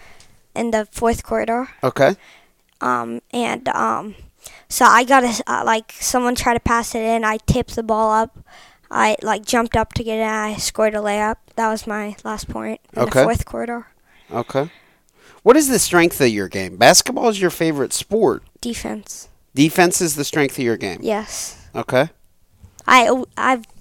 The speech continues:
Speaker 1: never had a game this year without five or more rebounds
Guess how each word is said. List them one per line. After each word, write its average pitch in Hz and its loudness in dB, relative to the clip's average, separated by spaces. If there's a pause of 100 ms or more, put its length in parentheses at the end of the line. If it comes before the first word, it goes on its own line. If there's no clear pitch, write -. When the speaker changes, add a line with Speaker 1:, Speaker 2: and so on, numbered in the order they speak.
(240)
Speaker 1:
never 247 0
had 220 -4
a 220 -4
game 202 -8 (360)
this - -6
year 214 -4
without 220 -6 (680)
five 247 4
or 233 0
more 226 -2
rebounds 208 -10